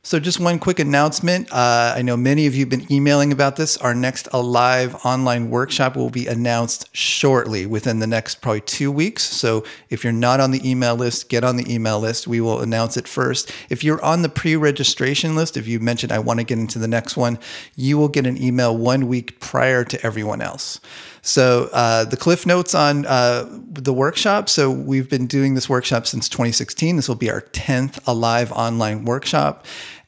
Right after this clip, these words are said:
And basically it's, uh, it's active participation in working on the things that we talk about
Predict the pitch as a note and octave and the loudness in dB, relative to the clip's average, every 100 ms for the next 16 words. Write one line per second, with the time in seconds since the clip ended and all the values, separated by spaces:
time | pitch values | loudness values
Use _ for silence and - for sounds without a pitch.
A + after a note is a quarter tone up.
0 | - C3+ B2+ B2+ B2 C#3 C3+ D#3 - D#3 | -2 0 2 0 -2 -2 2 2 2 0
1 | D3+ C#3 C3 - _ - B2+ A#2+ A#2 - | -2 0 -2 -4 _ 0 2 4 0 -2
2 | C3 - - C#3 D3 - D#3+ C#3 - - | -6 -6 -2 0 0 0 -2 -2 -6 -6
3 | C#3 - C3+ C#3 C#3+ B2+ A#2+ B2+ A#2+ A#2+ | -4 -2 -4 -2 0 0 0 -2 -2 -2
4 | A2+ A2+ A#2+ - A#2+ C#3 D3 D3 C3 B2 | -2 -2 -6 -6 0 2 2 -2 0 0
5 | A#2+ A#2+ A#2+ A2+ B2 A2+ - B2+ A#2 A#2 | 0 -2 -4 -4 -6 -8 -2 -2 -2 -4
6 | G#2+ A2 | -4 -4